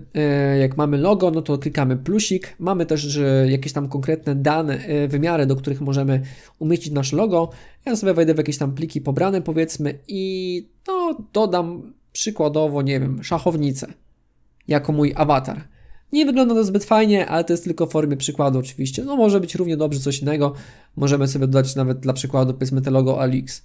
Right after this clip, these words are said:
Jeśli chodzi o sam baner, to oczywiście robimy tak samo. Wybieramy jakiś plik, który chcielibyśmy wykorzystać. Em, wtedy musimy też dopasować, powiedzmy, mm, ten rozmiar baneru do, do naszego zdjęcia, do tego baneru. Czyli jeśli zdjęcie jest zbyt duże, no to musimy kawałek tego zdjęcia uciąć. No, ja muszę dopasować,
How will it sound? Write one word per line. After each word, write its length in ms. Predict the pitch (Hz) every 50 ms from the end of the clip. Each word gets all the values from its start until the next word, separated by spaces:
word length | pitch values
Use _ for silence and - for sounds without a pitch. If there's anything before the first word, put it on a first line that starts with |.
| - -
Jeśli 260 | - 190 147 135 151 151
chodzi 180 | 175 160 165
o 40 | 185
sam 180 | 180 - 220 220
baner, 440 | 240 247 247 240 226 220 214 214
to 100 | - -
oczywiście 360 | 262 254 233 220 220 220 - 196
robimy 260 | 190 185 180 175 170
tak 160 | - 175 -
samo. 360 | - 185 175 170 170 165 165 165 - - - - - - _ -
Wybieramy 360 | - 190 190 202 202 190 180
jakiś 220 | 175 - 170 160 -
plik, 280 | - 175 175 165 -
który 220 | - - 165 160 160
chcielibyśmy 500 | 156 - 160 156 151 156 - - 147 139
wykorzystać. 840 | 135 156 185 - 180 170 175 170 - - 151 147 147 - - - - -
Em, 600 | 143 143 143 135 139 139 139 139 139 139 143 - - _ _ _ -
wtedy 260 | - - 190 180 170
musimy 340 | 160 156 170 - - 156 147
też 140 | 139 151 139
dopasować, 500 | 139 151 - 151 143 - 165 143 139 135
powiedzmy, 500 | 135 - 135 135 131 131 - 135 131 135 131 131 - - - - - - - - - -
mm, 420 | - 135 139 139 139 139 135 135
ten 120 | 131 143 147
rozmiar 320 | 151 165 156 156 147 131
baneru 380 | 131 131 139 147 151 147 143 139
do, 420 | 131 135 135 131 131 127 127 127 127
do 180 | 139 139 135
naszego 320 | 143 151 135 - 143 147 135
zdjęcia, 240 | 139 156 156 -
do 80 | 143 143
tego 180 | 131 147 139 147
baneru. 420 | 131 139 170 220 220 190 180 175 - - - - - -
Czyli 160 | - 147 139
jeśli 200 | 139 135 139 143
zdjęcie 220 | 131 143 147 147
jest 120 | 147 131 131
zbyt 160 | 135 143 135
duże, 240 | 196 220 214 180 165
no 100 | 151 147
to 120 | 147 143
musimy 280 | 139 139 135 143 135 131
kawałek 280 | 135 139 131 135 135
tego 160 | 135 143 139
zdjęcia 300 | 135 135 143 143 135 -
uciąć. 380 | - 226 226 214 - 180 180 -
No, 80 | 180 185
ja 60 | 175
muszę 160 | 170 165 165
dopasować, 540 | 147 147 139 147 143 - 151 139 139 135